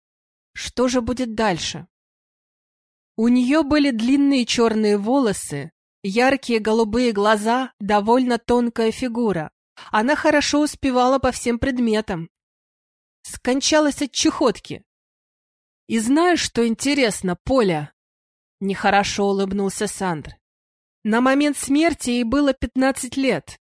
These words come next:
То есть, если бы она вдруг оказалась жива, то сейчас ей было бы восемнадцать лет". На несколько долгих минут в кабинете повисла полная тишина.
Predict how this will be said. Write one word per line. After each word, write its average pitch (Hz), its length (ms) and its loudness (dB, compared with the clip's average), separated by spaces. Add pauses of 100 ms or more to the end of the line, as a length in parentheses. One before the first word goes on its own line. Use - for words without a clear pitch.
(680)
То 302 160 2
есть, 277 360 -2
если 262 380 -2
бы 247 160 0
она 247 480 2
вдруг 190 460 -2
оказалась 214 560 0
жива, 262 420 0 (760)
то 240 100 -2
сейчас 285 560 0
ей 240 160 -2
было 262 320 -2
бы 233 140 -2
восемнадцать 240 760 -4
лет". 220 400 -4 (920)
На 214 180 -2
несколько 226 600 -2
долгих 214 480 -4
минут 214 400 -2
в - 100 -18
кабинете 214 560 -2
повисла 208 540 -4
полная 214 460 -2
тишина. 185 640 -4